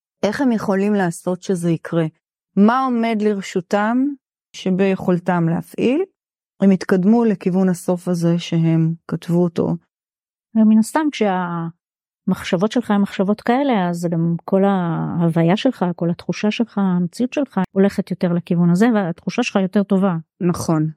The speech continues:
Speaker 2: וכבר,
Speaker 1: נכון.
Speaker 2: אה, השגנו איזושהי מטרה טובה.
Speaker 1: נכון. זה עבודה בעצם בשתי רמות. זה ברמה התודעתית, שזה לספר את הסיפור במקום המופשט, של לדמיין את זה, להמליל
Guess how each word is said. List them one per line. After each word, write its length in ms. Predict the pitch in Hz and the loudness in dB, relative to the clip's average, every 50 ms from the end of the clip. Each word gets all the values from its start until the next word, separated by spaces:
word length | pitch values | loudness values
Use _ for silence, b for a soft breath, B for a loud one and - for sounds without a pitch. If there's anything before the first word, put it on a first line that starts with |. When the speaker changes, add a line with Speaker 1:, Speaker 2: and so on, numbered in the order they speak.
| _ _ _ - 196 180 | _ _ _ -16 -12 -10
Speaker 2:
וכבר, 180 | 170 175 175 | -6 -2 -2
Speaker 1:
נכון. 320 | 175 175 175 185 226 247 185 | 0 0 2 0 0 0 0
Speaker 2:
אה, 200 | 175 170 170 175 | -2 -2 -2 -4
השגנו 480 | 170 - - - 190 185 185 190 185 185 | -4 -6 -4 -4 -2 0 0 0 0 0
איזושהי 380 | 180 180 175 - - 185 180 | -2 -4 -6 -6 -4 -2 -2
מטרה 380 | 175 175 170 - - 180 180 175 - | -2 -2 -4 -4 -4 -4 -4 -4 -4
טובה. 140 | - 175 | 0 0
Speaker 1:
נכון. 340 | 175 170 170 175 226 233 240 240 _ _ _ _ _ _ - - | 0 0 0 -2 -2 -2 -2 -4 _ _ _ _ _ _ -10 -2
זה 160 | 180 196 196 | 0 0 0
עבודה 440 | 196 185 196 196 190 202 233 247 262 254 | 0 -2 -2 -2 -2 -2 -2 -2 -2 -2
בעצם 540 | 254 247 247 240 - - 262 262 254 247 226 - - 170 170 | -2 -4 -4 -4 -6 -4 -2 0 2 2 0 0 -4 -4 -2
בשתי 320 | 175 190 180 - - - 214 | -2 -2 -2 -2 -2 -2 0
רמות. 420 | 220 214 208 190 175 165 160 160 | 0 0 0 -2 -2 -2 -4 -4
זה 100 | 165 170 | -4 -2
ברמה 440 | 165 170 185 175 185 180 190 196 190 | -2 0 0 0 0 0 0 0 0
התודעתית, 800 | 190 - - 196 180 170 165 160 156 _ - 180 196 240 262 - | -2 -4 -4 -4 -2 -2 -2 -2 -4 _ 0 2 2 2 0 -4
שזה 340 | - - 185 175 196 196 185 | -6 -6 -2 0 0 0 0
לספר 480 | 180 165 - - 175 170 - 175 170 | 0 -4 -6 -10 -12 -8 -4 -4 -4
את 100 | 170 170 | -2 -4
הסיפור 520 | 175 165 - - 180 175 - 240 254 254 226 | -6 -10 -6 -6 -6 -4 -2 0 0 0 0
במקום 420 | 202 196 190 185 185 - 240 233 | 0 0 -2 -2 -2 -2 -2 0
המופשט, 640 | 226 214 180 - - - - 196 170 156 _ - - - _ _ _ _ _ _ _ _ _ _ - | 0 -2 -4 -6 -8 -6 -4 -2 -2 -4 _ -12 -20 -20 _ _ _ _ _ _ _ _ _ _ -10
של 320 | - - 180 170 170 170 165 - | -4 0 2 2 4 2 2 0
לדמיין 720 | - 165 170 165 160 170 165 170 180 185 208 226 226 220 214 | 0 0 0 0 0 0 0 2 2 2 2 0 2 0 0
את 100 | 202 185 | 0 0
זה, 260 | 180 185 175 170 165 165 | 0 0 0 0 0 0
להמליל 640 | 165 165 165 165 165 175 185 196 214 220 220 214 | 0 0 0 0 0 0 2 2 4 4 2 2